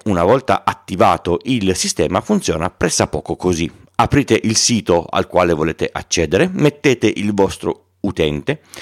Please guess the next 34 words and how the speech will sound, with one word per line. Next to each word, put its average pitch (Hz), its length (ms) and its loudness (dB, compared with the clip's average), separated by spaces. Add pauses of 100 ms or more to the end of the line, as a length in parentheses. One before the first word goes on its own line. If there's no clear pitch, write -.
(320)
l'app 208 340 2
di 139 180 -4
autenticazione 123 800 0
che 120 80 0
avete 127 300 2
sul - 280 -4
telefono 98 640 0
vi 165 140 -2
manda 95 420 2
una 95 180 0
notifica, 107 720 -6
autorizzate 120 920 2
l'accesso 175 500 -2
con 156 340 0
l'autenticazione 127 1040 0
biometrica, 113 760 2
che 101 120 -10
sia 95 340 0 (320)
F - 220 -8
S - 120 -4
I 120 100 4
D, 131 360 0
Windows 90 380 -2
Hello 101 420 2
o, 107 380 0 (400)
o, 98 560 2
o 110 100 4
l'impronta, 87 640 -2 (480)
magari 143 460 2
in 135 80 4
abbinata 117 340 0
con 107 140 0
un 98 160 -2
pin, 80 340 -6